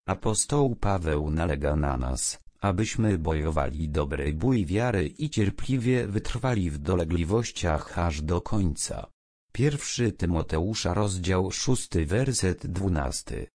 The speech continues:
I w wielu zachęcających słowach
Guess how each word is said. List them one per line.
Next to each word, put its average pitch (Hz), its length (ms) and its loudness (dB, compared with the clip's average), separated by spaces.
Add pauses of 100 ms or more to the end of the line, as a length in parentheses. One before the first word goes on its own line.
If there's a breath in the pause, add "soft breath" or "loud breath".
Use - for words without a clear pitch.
(320)
I 92 160 2
w 78 120 -6
wielu 98 460 2
zachęcających 90 1200 0
słowach 110 680 0